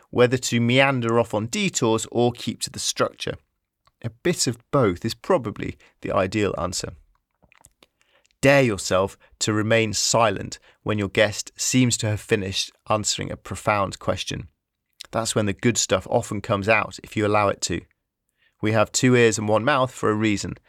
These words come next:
Listen more than you speak. I don't like podcasts when the interviewer seizes every opportunity to talk about themselves, asks annoyingly long questions,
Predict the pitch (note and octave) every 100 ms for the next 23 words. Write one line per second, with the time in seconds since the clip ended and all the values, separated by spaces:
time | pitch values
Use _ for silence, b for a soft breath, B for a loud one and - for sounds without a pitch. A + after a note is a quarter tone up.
0 | b b b b - C3+ - A2+ G2+ G2+
1 | A2 G#2 F#2+ G2 G2 - G2+ F#2 - -
2 | _ _ _ _ _ _ _ - G2+ C#3
3 | D3+ D3 D3+ - G#2 - G2 F#2+ - G#2
4 | G2+ - B2 B2+ A2 G#2 F#2+ - B2+ A2+
5 | G2+ - - - D3+ A#2+ A#2 - - A2+
6 | C3 A#2 G2+ - F#2+ - G2 - G#2 -
7 | G#2 F#2 G#2+ - B2 A#2 - - - B
8 | B B B - A#2+ B2 - - G2+ A#2
9 | B2 C#3+ C#3+ B2+ A2+ A2 G#2+ G2 A#2+ A2
10 | - G2 G#2 -